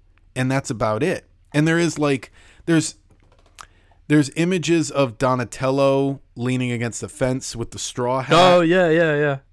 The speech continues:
Speaker 1: That's from this scene. It's a, it's of him watching other turtles spar.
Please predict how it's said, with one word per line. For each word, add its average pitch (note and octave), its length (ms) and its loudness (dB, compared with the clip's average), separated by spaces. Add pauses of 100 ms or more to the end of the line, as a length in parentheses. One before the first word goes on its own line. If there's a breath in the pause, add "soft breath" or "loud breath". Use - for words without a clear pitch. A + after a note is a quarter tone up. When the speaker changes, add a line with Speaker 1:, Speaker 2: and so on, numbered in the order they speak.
(400)
Speaker 1:
That's C3+ 420 -2
from E3 300 -2
this D#3+ 160 -4
scene. E3 400 -4
It's C#3 200 -4
a, C3 60 -4 (120)
it's B2 140 -6
of A#2 180 -4
him C3+ 440 -4
watching B2+ 720 -6 (240)
other B2 240 -2
turtles B2 420 -6
spar. A#2+ 640 -4